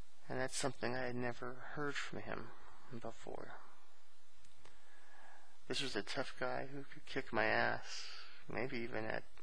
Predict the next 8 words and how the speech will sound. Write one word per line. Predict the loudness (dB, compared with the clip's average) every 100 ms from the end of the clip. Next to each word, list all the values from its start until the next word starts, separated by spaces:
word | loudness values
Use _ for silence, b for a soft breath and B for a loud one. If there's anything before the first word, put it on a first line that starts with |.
| 0 2
eighty, | 2 2 -2 2 4
<laughs> | 4 2 -2 -2 -2 -2 -2 -2 -2 0 0 0 -2 -2 -2 -2 -2 0
um, | 2 2 2 0 0 -2 -2 -2 -2 -2 -2 -2 -2
before | -2 0 0
the | 0
fall. | 0 0 0 0 -2 -2 -2 -2 -2 -2 -2 -2 -2 -2 -2 -2 -2 -2 -2 -2 -2 -2 -2 -2 -2 -2 0
And | 0 0
now | 2 2 2 0